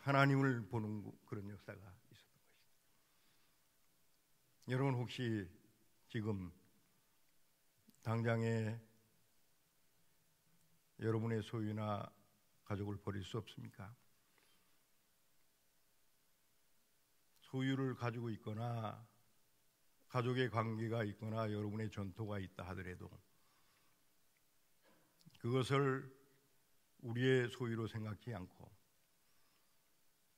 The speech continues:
우리와 관계된 그 가족 관계를 하나님보다 더 사랑하거나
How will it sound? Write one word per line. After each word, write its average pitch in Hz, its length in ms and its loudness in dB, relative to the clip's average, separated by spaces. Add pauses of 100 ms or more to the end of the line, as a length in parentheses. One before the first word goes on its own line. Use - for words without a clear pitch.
(720)
우리와 139 300 8
관계된 135 500 6
그 135 140 2
가족 131 380 2
관계를 120 720 0 (1500)
하나님보다 147 640 10
더 143 140 6
사랑하거나 110 880 2